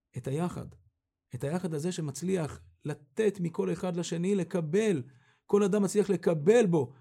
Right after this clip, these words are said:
מהחבר שלו, ואז נוצרת באמת איזושהי חבורה שבה יש הזרמה הדדית, שכל האנשים נותנים ומקבלים זה מזה. בעצם כולם מקבלים עליהם עול מלכות שמיים זה מזה.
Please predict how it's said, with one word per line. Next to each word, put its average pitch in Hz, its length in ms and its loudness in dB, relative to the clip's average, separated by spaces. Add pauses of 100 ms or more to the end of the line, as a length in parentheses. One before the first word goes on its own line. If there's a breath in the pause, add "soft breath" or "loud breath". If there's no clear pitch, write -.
(220 loud breath)
מהחבר 175 480 2
שלו, 220 360 2 (260 loud breath)
ואז 180 240 0
נוצרת 175 360 -2
באמת 151 300 -4
איזושהי 156 340 -6
חבורה 143 500 2 (380 soft breath)
שבה 180 380 0
יש 208 240 2
הזרמה 170 460 0
הדדית, 214 480 2 (360)
שכל 254 420 2
האנשים 208 520 2 (500)
נותנים 208 500 4 (260)
ומקבלים 180 600 4 (640)
זה 127 180 -4
מזה. 120 240 -6 (500)
בעצם 143 280 -8 (120)
כולם 143 300 -4
מקבלים 156 380 -2
עליהם 156 320 -4 (520)
עול 196 140 4
מלכות 180 300 0
שמיים 175 420 0 (400)
זה 139 180 -4
מזה. 151 240 -4